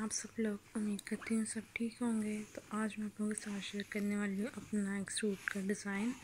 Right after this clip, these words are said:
जो मैंने खुद stitch किया है। तो मैं कोई इतनी expert tailor नहीं हूँ,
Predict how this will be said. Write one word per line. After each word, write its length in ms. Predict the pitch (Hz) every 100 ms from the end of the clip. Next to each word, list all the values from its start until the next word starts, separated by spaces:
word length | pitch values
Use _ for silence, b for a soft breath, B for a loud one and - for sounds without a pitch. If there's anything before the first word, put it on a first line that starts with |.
| B B B B -
जो 140 | 220
मैंने 240 | 220 208 208
खुद 180 | - 208
stitch 320 | - 208 -
किया 320 | - - 180
है। 100 | 180 - B B B B -
तो 80 | 196 180 180
मैं 140 | 202 196 -
कोई 80 | 208
इतनी 240 | - 208
expert 460 | 202 - 208 202 -
tailor 300 | 190 196 196
नहीं 240 | 202
हूँ, 80 | 226